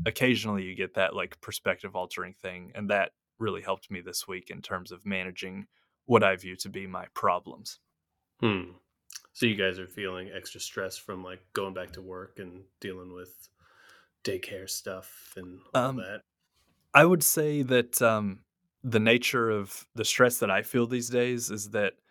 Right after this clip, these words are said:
Speaker 1: my schedule is so tightly, uh, sort of dictated by what needs to happen every day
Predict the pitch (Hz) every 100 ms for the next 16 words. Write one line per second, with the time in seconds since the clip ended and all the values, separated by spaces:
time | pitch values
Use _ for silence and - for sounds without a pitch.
0 | _ _ _ _ _ _ 120 110 98 -
1 | - 131 120 120 117 104 98 - - 110
2 | 104 - - 117 120 117 113 107 104 101
3 | _ _ _ _ _ - 107 95 90 -
4 | 120 98 101 - 104 - 113 117 117 113
5 | 104 95 101 113 101 98 - 95 90 110
6 | 107 107 113 110 110 110